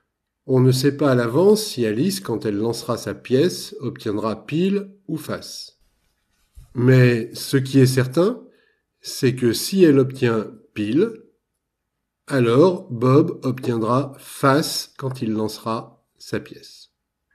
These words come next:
Et réciproquement. Dans le monde réel, personne ne sait intriquer des pièces de monnaie.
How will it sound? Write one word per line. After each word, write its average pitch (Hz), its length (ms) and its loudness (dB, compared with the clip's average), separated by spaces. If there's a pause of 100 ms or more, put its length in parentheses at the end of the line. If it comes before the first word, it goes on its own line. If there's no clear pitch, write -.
(200)
Et 135 120 2
réciproquement. - 640 -6 (1040)
Dans 127 140 6
le 131 60 10
monde 147 220 8
réel, 147 600 0
personne 160 480 2
ne 131 120 4
sait 135 220 0
intriquer 127 460 -2
des 113 100 -2
pièces 139 360 2
de 117 80 -2
monnaie. 107 420 -6